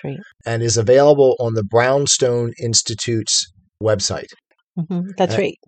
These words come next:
Speaker 2: and that's sort of a think tank about this whole issue.
Speaker 1: Right.
Speaker 2: And I would definitely encourage our listeners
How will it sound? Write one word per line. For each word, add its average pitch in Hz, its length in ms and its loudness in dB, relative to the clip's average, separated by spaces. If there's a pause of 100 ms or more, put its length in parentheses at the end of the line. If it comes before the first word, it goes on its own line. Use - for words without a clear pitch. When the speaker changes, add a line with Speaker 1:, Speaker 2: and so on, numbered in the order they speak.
Speaker 2:
and 107 160 -2
that's 131 400 0 (100)
sort 135 240 0
of 113 80 0
a 104 80 -2
think 147 320 -4
tank 92 400 -8 (100)
about 107 360 -2
this 110 160 -6
whole 120 240 2
issue. - 340 -2 (220)
Speaker 1:
Right. 175 200 -4
Speaker 2:
And 110 80 -4
I 117 80 0
would 113 120 -2
definitely 127 380 0
encourage 107 380 0
our 104 140 -2
listeners 101 560 -4